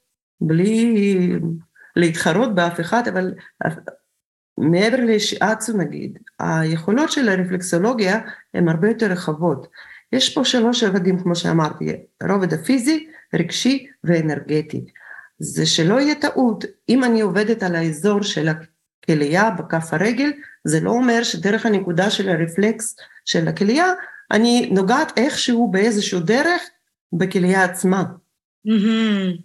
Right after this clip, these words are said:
Speaker 1: אני כן עובדת על הנקודה האנרגטית של הכליה,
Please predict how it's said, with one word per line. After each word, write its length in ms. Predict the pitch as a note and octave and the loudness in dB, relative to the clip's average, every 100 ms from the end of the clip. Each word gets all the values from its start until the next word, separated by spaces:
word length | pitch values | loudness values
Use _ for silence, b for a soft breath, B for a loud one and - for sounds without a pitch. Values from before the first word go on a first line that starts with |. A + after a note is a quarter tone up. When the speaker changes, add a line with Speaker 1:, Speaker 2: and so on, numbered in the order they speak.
| - | -2
Speaker 1:
אני 440 | E3 F#3 F#3+ F#3+ - | 2 2 0 -4 -12
כן 260 | - C4+ D#4+ | 0 2 2
עובדת 400 | C#4 A#3 B3 C4+ - B B B B _ | 2 0 0 -4 -10 B B B B _
על 160 | F#3 E3+ | 0 2
הנקודה 800 | F3 F3+ - F3 F3 F3+ B3 D4 - | 2 0 0 -2 0 2 2 2 0
האנרגטית 680 | E3+ F3 F#3 E3 A3+ D#4 E4+ | -4 -2 -2 0 0 0 -2
של 180 | - F#3 | 0 0
הכליה, 580 | F3+ F#3+ F3+ F3 F#3 | -2 0 0 2 2